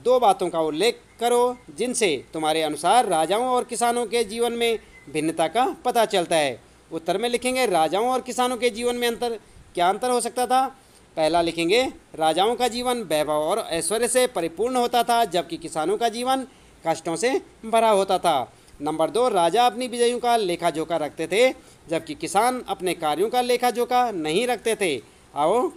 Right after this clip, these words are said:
करके देखें, आगे यहाँ पर आओ करके देखें। उत्तर आपका यहाँ तक है, ये आप ध्यान दें। इसके बाद ये अगला है, आओ करके देखें। ये आपको यहाँ पर सातवें प्रश्न के लिए है। पृष्ठ जो एक पर देखेंगे आप,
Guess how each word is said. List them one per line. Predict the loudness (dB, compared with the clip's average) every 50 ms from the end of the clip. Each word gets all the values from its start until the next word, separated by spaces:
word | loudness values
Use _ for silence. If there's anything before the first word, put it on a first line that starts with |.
| -4 -2
करके | -2 -2 0 0 -2
देखें, | -2 -2 -4 -4 -6 -6 -6 -10 -18 -20 -20 -20 -12 -4
आगे | -2 -2 0 2 2
यहाँ | 4 4 2 2
पर | 2 2 0 0 0 -6 -16 -20 -20 -10
आओ | -4 0 2 2 4 2 2 0 -4 -4
करके | -2 -2 -2 0 0 -2
देखें। | -2 -2 -4 -4 -6 -8 -8 -10 -20 -20 -20 -14 -14
उत्तर | -12 -4 -2 0 2
आपका | 2 2 2 2 2
यहाँ | 4 4 4 4 2 0 0
तक | -2 0 0
है, | 0
ये | 2 2 0 -2 -4 -6 -4
आप | -4 -4 -2
ध्यान | -2 -2 -2 -2 0
दें। | 2 2 2 2 0 -4 -6 -20 -18 -16
इसके | -14 -8 -4 -2 0
बाद | 2 2 2 2
ये | 0
अगला | -2 0 0 2 4 4
है, | 6 4 4 2 -2 -6 -8
आओ | -2 0 0 2 2 0 -2 -2
करके | -2 -2 0 0 0
देखें। | 0 0 -2 -2 -4 -6 -6 -8 -18 -20 -20 -18 -8
ये | -4 -4
आपको | -4 -4 -2 -2 -2 -2 -2 -4 -10 -20 -20 -20 -20 -20 -20 -16 -6 -2
यहाँ | 0 0 0
पर | 0 -2
सातवें | 0 0 0 0 0 -2 -6 -6 -8 -18 _ -8
प्रश्न | -8 -8 -6 -6 -4
के | -2 -2 -2
लिए | 2 2 4 4 4
है। | 2 0 -4 -10 -20 -20 -20 -20 -8 -4
पृष्ठ | -4 -4 -2 -2 -4 -4 -4 -6 -20 -16 -12
जो | -4 0 0 2 2 0 -4 -10 -20 -20 -20 _ -2
एक | 0 0 2 2
पर | 0 0
देखेंगे | 2 0 0 0 0 2
आप, | 4 4 4 2 0